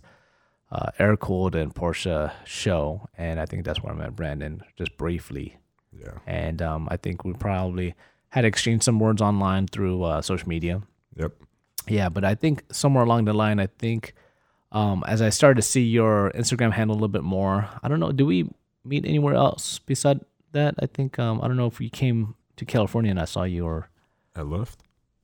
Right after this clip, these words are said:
Speaker 1: At Luft, okay.
Speaker 2: Yeah.
Speaker 1: Yeah, yeah, yeah, okay. So Luft Coat was, um, that was back in May, I
Speaker 2: May.
Speaker 1: believe. Yeah,
Speaker 2: Yeah.
Speaker 1: so you were down here, okay, for that. And then all of a sudden,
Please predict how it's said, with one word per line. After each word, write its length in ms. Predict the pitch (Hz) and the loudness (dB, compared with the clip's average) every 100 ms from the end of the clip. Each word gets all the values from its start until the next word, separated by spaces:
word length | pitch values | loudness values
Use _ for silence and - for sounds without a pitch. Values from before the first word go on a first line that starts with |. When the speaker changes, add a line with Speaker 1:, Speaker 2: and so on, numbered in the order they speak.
| _ | _
Speaker 1:
At 140 | - 113 | 0 4
Luft, 320 | 120 107 - | 4 4 0
okay. 320 | 87 90 82 | -2 0 0
Speaker 2:
Yeah. 180 | 82 71 104 | -2 0 2
Speaker 1:
Yeah, 140 | 95 | 2
yeah, 220 | 87 85 | 0 0
yeah, 160 | 82 80 | -2 -2
okay. 260 | - 85 85 | -6 -8 -4
So 160 | 113 | 0
Luft 240 | 120 123 - | 0 0 0
Coat 220 | 117 85 | 0 0
was, 220 | 101 - | -2 -2
um, 360 | 98 90 85 90 _ _ _ _ - | -2 -2 -4 -8 _ _ _ _ -4
that 140 | 98 | -2
was 140 | 98 95 | 0 0
back 320 | 95 90 - | 0 0 -2
in 460 | 87 80 78 - - _ _ _ _ | -4 -4 -6 -10 -14 _ _ _ _
May, 400 | 90 95 95 87 | -12 -4 -2 0
I 40 | |
Speaker 2:
May. 100 | 69 | -2
Speaker 1:
believe. 400 | 67 69 71 - - - | -4 -4 -8 -12 -18 -8
Yeah, 340 | 90 71 67 | -4 -4 -4
Speaker 2:
Yeah. 40 | 95 | -8
Speaker 1:
so 160 | - | -4
you 180 | 95 104 | -2 0
were 80 | 98 | 0
down 180 | 85 82 | -2 -6
here, 120 | 76 | -8
okay, 200 | 78 - | -10 -12
for 180 | - 78 | -12 -10
that. 280 | 71 65 110 | -10 -6 -2
And 160 | 120 | 4
then 180 | 135 139 | 4 6
all 200 | 113 107 | 4 0
of 20 | |
a 80 | 101 | -2
sudden, 380 | 107 104 104 | -4 -4 -4